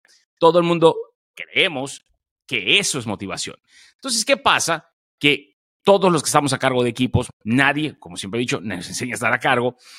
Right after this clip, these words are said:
y nos topamos con él, lo, el equipo está desmotivado. ¿Qué hacemos? ¿Cómo le hacemos?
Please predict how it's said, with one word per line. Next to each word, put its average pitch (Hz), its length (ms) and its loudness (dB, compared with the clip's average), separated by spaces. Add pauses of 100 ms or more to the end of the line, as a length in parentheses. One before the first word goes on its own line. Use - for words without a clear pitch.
(240)
y 160 340 2
nos 135 180 -2
topamos 151 460 2
con 139 180 2
él, 131 340 0 (600)
lo, 127 120 -4 (100)
el 113 100 -4
equipo - 220 4
está 117 120 0
desmotivado. 104 640 -2 (100)
¿Qué - 80 -6
hacemos? 131 500 -2 (100)
¿Cómo 117 240 -2
le 117 100 0
hacemos? 139 480 0